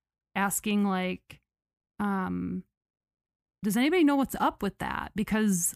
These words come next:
like, I'm not calling the, the, at all calling the pilot bad for doing that. Like,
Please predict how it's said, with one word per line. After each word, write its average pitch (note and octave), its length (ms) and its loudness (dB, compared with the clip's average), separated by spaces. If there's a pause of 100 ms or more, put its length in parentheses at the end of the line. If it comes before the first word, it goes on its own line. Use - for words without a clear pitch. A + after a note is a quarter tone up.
(140)
like, F#3+ 200 -2
I'm G#3+ 80 4
not A#3 260 2
calling A3 240 4
the, G3 280 2
the, F#3 360 -2 (200)
at G3 180 -2
all F3+ 640 2
calling F#3 460 0
the F3 500 -4
pilot F3+ 400 -2
bad E3 320 -4
for F3+ 120 -6
doing F3+ 300 -2
that. G#3+ 280 0
Like, F3+ 340 -4